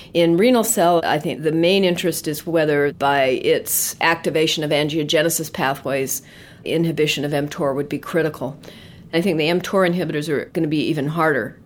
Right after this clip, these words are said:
to combine with chemotherapy or with other targeted therapies because it's such a central pathway. It's got so many pathways of its own that it's blocking that adding another inhibitor may be problematic.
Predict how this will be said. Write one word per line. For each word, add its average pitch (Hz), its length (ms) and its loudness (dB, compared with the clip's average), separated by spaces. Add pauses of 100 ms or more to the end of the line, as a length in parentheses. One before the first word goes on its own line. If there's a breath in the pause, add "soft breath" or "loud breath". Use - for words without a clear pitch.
to 175 140 -6
combine 151 480 -2
with 135 220 -6
chemotherapy 143 760 -2
or 139 200 0
with 143 180 -2
other 131 380 -2 (500 loud breath)
targeted 156 480 -2
therapies 147 580 -2
because 147 400 -8
it's 165 240 0
such 202 240 0
a 196 60 0
central 185 560 2
pathway. 165 640 0
It's - 120 -6
got - 200 0
so 190 160 0
many 185 180 2
pathways 175 520 0
of 139 100 -6
its 123 120 -10
own 170 200 2
that 156 120 0
it's - 160 -4
blocking 123 540 -6 (680 loud breath)
that 143 520 0
adding 160 320 2
another 143 340 -2
inhibitor 151 460 -6
may 151 160 -6
be 139 140 -8
problematic. 147 680 -10